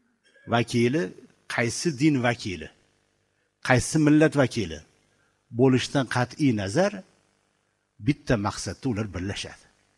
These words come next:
Yurtning tinchligi, yurtning ravnaqi, yurtning obodligi, uning osoyishtalik yo'lida ular birlashadi. Chunki bu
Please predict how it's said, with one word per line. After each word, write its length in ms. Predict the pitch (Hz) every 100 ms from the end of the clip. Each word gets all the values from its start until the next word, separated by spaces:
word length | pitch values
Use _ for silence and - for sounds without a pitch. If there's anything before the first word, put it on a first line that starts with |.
| _ _ _ _ _ _ _ _ _ _ -
Yurtning 380 | 110 113 113 117
tinchligi, 580 | - 104 - 90 87 131 175 170 _ _ _ _ _ _ _
yurtning 340 | 110 110 120 107
ravnaqi, 540 | 101 113 98 90 147 165 165 - _ _ _ _ _ _ 98
yurtning 420 | 107 107 127 131 -
obodligi, 720 | 107 101 101 - 98 101 147 160 151 - _ _ _ 117
uning 260 | 113 127 -
osoyishtalik 760 | 107 110 110 98 - 101 120 123
yo'lida 220 | 95 104
ular 220 | 104 95 85
birlashadi. 520 | - 101 - - - - _ _ _ _ _ _ _ _ _ _ _ _ _ _ _ _ _ _ _ _ -
Chunki 340 | 165 170 175 147
bu 100 | 156